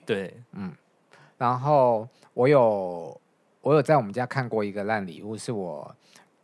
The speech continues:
Speaker 2: 家人去交换礼物换来的。
Speaker 1: 嗯。
Speaker 2: 就是你有看过 Nemo 吗？
Speaker 1: 有啊。
Speaker 2: Nemo 的头套，
Speaker 1: 嗯。
Speaker 2: 就戴在头上的，
Speaker 1: <laughs>
Speaker 2: 然后自己会变成鲷鱼烧这样。
Speaker 1: <laughs> 你这个用滤镜就做得到，为什么要弄一个头套？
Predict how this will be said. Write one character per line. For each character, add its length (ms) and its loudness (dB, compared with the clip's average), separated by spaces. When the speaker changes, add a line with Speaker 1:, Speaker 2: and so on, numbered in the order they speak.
Speaker 2:
家 240 2
人 180 -4
去 160 -12
交 240 -4
换 220 -8
礼 140 -18
物 120 -10
换 240 -8
来 280 -18
的。 80 -2
Speaker 1:
嗯。 260 0
Speaker 2:
就 160 -2
是 500 -4
你 120 -6
有 60 0
看 180 -2
过 140 2
Nemo 480 -2
吗？ 440 -10
Speaker 1:
有 100 -4
啊。 160 -2
Speaker 2:
Nemo 280 0
的 100 -6
头 280 -8
套， 340 -6
Speaker 1:
嗯。 100 -12
Speaker 2:
就 140 -2
戴 200 4
在 140 2
头 240 -4
上 260 0
的， 120 4
Speaker 1:
<laughs> 20 -8
Speaker 2:
然 120 2
后 60 -8
自 160 -12
己 100 -8
会 120 -4
变 240 -6
成 200 -2
鲷 180 6
鱼 140 -2
烧 300 0
这 100 -2
样。 160 0
Speaker 1:
<laughs> 640 -8
你 80 -14
这 100 2
个 100 6
用 180 8
滤 180 10
镜 160 4
就 100 6
做 200 4
得 80 8
到， 260 6
为 80 4
什 100 -4
么 80 -6
要 100 -4
弄 180 -6
一 40 -10
个 60 -10
头 240 -14
套？ 240 -16